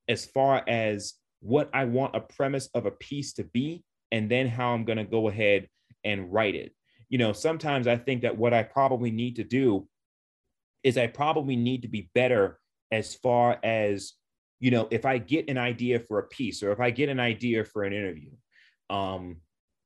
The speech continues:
you know, coming up with interview questions, just jotting down those interview questions. And if I come up with an idea for, you know, a, you know, for a column or whatever,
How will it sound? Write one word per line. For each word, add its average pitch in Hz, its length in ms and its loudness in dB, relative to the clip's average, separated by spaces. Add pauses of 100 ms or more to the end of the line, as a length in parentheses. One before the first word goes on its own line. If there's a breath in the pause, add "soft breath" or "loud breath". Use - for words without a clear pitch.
you 113 100 0
know, 104 180 2
coming 156 380 -2
up 127 140 0
with 120 160 -2
interview 107 360 -2
questions, - 640 -10 (260 soft breath)
just 120 240 -4
jotting 131 400 0
down 120 260 2
those 107 200 0
interview 110 380 -2
questions. 98 480 -4
And 101 80 0
if 104 100 -4
I 101 80 0
come 151 260 -4
up 147 80 -6
with 123 140 -2
an 113 100 0
idea 113 460 0 (120)
for, 107 400 0 (280)
you 127 120 -2
know, 107 160 2
a, 95 340 0 (100)
you 123 100 -4
know, 104 220 0
for 101 560 2 (100)
a 101 100 -4
column 127 560 -2
or 98 100 0
whatever, 90 560 0